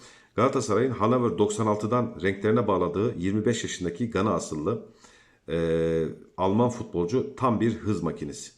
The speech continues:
Tam bir hız motoru. Kendisini üç kelimeyle özetlemek istersek hızlı, dinamik ve cesur. Gerçekten hızlı. Şöyle bir örnek verelim. Hannover doksan altı geçtiğimiz sezon Almanya'da split,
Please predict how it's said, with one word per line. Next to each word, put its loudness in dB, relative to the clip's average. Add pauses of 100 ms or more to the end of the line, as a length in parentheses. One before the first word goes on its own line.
(280)
Tam 0
bir 2
hız -4
motoru. -6 (460)
Kendisini 2
üç -4
kelimeyle 4
özetlemek 4
istersek -2 (200)
hızlı, 0
dinamik 0
ve 2
cesur. -2 (720)
Gerçekten 0
hızlı. -2 (320)
Şöyle 4
bir 4
örnek 4
verelim. 0 (200)
Hannover 4
doksan 2
altı 0
geçtiğimiz 0
sezon 0
Almanya'da 4
split, -6